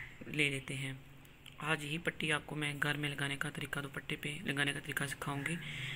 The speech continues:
सबसे पहले देखें, मैंने इस पट्टी को इस तरीके से cutting कर लिया है। दोनों side पे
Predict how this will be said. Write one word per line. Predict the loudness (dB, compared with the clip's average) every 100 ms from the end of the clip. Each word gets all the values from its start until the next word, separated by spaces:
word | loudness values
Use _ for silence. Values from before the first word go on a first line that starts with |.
| -4 -6 -4 0
सबसे | 2 4
पहले | 4 4
देखें, | 4 6 6
मैंने | 6
इस | 2
पट्टी | 0 2 0
को | 2 0 0 -4 -8 -8 -6 -4 0
इस | 0
तरीके | 2 6 6
से | 6 4 2 0
cutting | 2 4 4
कर | 4 2
लिया | 2 2
है। | 2 2 0 0 0 2 2 0 0 2
दोनों | 4
side | 4 2
पे | 0